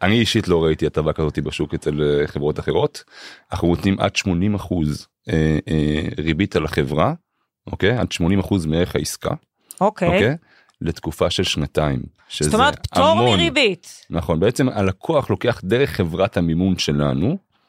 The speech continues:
Speaker 1: אוקיי? שנקראת פריים משכנתאות, אחת חברות המימון הגדולות בארץ, את כל התהליך ואת כל הליווי, אגב,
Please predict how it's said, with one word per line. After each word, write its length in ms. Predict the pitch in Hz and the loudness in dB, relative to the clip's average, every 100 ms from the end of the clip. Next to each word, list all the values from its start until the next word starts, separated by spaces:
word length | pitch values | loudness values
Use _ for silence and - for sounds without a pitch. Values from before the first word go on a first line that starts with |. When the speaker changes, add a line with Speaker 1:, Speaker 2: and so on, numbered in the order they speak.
| - | -16
Speaker 1:
אוקיי? 200 | - - | -4 -2
שנקראת 320 | - 78 82 | 0 0 0
פריים 220 | - 85 87 | 2 2 2
משכנתאות, 580 | - 82 73 71 - - | 2 -2 0 0 -2 -2
אחת 120 | 85 | -4
חברות 380 | - 80 80 82 | -2 -2 0 0
המימון 280 | 78 82 85 | -2 0 0
הגדולות 360 | 80 78 82 71 | 0 0 0 0
בארץ, 520 | 65 - 151 - - - - - - - - - _ | -2 0 -4 -4 -12 -16 -20 -20 -20 -18 -20 -20 _
את 100 | 104 | -6
כל 160 | - 139 | 0 2
התהליך 320 | 127 104 117 95 | 2 2 2 0
ואת 100 | 90 | 2
כל 160 | 113 | 2
הליווי, 340 | 101 92 92 90 | 4 4 4 4
אגב, 300 | 85 76 | 2 0